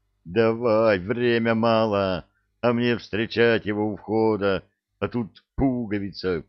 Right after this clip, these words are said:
понимаешь». Следом за генерал-лейтенантом вбежала растрепанная толстогрудая женщина в прозрачной сорочке.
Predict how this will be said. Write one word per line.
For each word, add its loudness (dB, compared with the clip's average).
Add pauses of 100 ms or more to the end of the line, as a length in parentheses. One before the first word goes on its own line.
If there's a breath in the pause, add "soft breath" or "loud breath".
(100)
понимаешь». -8 (1300)
Следом 2
за 2
генерал-лейтенантом 0
вбежала 0
растрепанная -2
толстогрудая -4
женщина -8 (420)
в -20
прозрачной -6
сорочке. -12